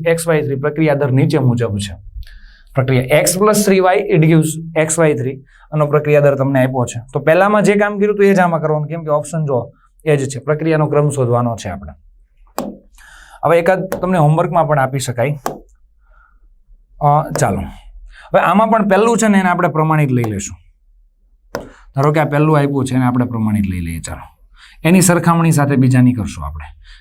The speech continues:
ઝીરો પોઇન્ટ વન, ઝીરો પોઇન્ટ વન સાંદ્રતા છે એક્સ અને વાયની. હવે આપણે કોઈ પણ એકની સાંદ્રતા અચળ હોય એવું ગોતીએ.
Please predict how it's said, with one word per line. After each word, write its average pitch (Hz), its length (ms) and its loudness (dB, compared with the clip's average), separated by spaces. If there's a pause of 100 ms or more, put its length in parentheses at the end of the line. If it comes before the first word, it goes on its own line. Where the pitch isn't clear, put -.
(100)
ઝીરો 143 180 4
પોઇન્ટ 143 220 2
વન, 143 160 4
ઝીરો 135 220 2
પોઇન્ટ 123 220 2
વન 120 140 0
સાંદ્રતા 110 480 -2
છે 104 140 -4
એક્સ 127 260 0
અને 107 120 2
વાયની. 98 380 0 (760)
હવે 185 200 4
આપણે 156 520 2
કોઈ 180 160 2
પણ 190 160 2
એકની 175 300 2
સાંદ્રતા 175 440 0
અચળ 151 220 0
હોય 147 160 2
એવું 127 140 0
ગોતીએ. 120 300 -6